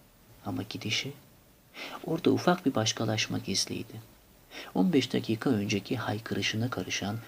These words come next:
salya ve sümüklerle sadece yüzünün şekli değil, bütün değerleri değişmiş bir kadına dönüşen Nergis, masanın üzerindeki sigaraya uzanmış ve kanepeye oturup yakmıştı. Bilinçsiz davrandığını gözlerinden anlayabiliyordum.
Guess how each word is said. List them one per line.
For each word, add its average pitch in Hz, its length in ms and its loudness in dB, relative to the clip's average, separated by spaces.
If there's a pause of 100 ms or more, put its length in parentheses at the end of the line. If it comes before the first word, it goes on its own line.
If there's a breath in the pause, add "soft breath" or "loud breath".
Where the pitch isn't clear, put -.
salya 139 380 2
ve 110 80 4
sümüklerle 110 720 0
sadece 131 420 2
yüzünün 110 360 0
şekli 107 460 -2
değil, 113 240 0 (460 loud breath)
bütün 151 320 2
değerleri 110 500 4
değişmiş - 520 0
bir - 60 -4
kadına 120 440 0
dönüşen 98 440 0
Nergis, 107 540 0 (360 loud breath)
masanın 127 460 2
üzerindeki 104 560 0
sigaraya 110 440 0
uzanmış 98 640 -4
ve 101 80 0
kanepeye 117 440 -4
oturup 113 360 -6
yakmıştı. 110 600 -6 (720 loud breath)
Bilinçsiz 131 440 2
davrandığını 98 600 2
gözlerinden 98 560 2
anlayabiliyordum. 95 840 -4